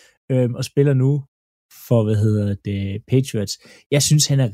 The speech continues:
rigtig undervurderet. Han er en rigtig god running back, og jeg tror, han kommer til at passe rigtig, rigtig godt ind i det her, øh, Patriots-hold her. Øhm, derudover så Julius Peppers får de, øh, fastholder de, og endnu vigtigere, så fastholder de Jonathan Jones,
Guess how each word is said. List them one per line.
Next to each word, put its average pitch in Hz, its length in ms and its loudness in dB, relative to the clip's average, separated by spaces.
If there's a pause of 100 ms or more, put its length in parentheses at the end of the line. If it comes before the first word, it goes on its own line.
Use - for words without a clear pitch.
(140)
rigtig - 280 -6
undervurderet. 110 440 -2
Han 120 100 -4
er 135 80 -2
en 120 60 -8
rigtig 143 240 -4 (100)
god 165 160 4 (100)
running 139 220 0
back, 113 240 -2
og 120 120 -2
jeg 127 200 -6
tror, 147 120 0
han 143 80 2
kommer 139 160 2
til 143 100 2
at - 120 -20
passe 151 200 0 (100)
rigtig, 139 220 -6
rigtig 123 240 -6 (100)
godt 165 220 0 (160)
ind 147 280 -2
i 139 60 -2
det 123 180 2
her, 120 200 2 (640)
øh, 113 320 -2
Patriots-hold 113 640 -2
her. 117 180 0 (340)
Øhm, 107 460 2 (1500)
derudover 156 200 2
så 147 200 0
Julius 139 280 2
Peppers 185 280 0 (100)
får 127 160 2 (100)
de, 120 100 0 (220)
øh, 110 300 -6
fastholder 147 500 0
de, 120 60 0 (400)
og 143 120 -2
endnu 196 140 2
vigtigere, 143 400 2
så 139 40 -4 (120)
fastholder 143 340 0
de 110 120 -6
Jonathan 117 340 -4 (100)
Jones, 156 360 2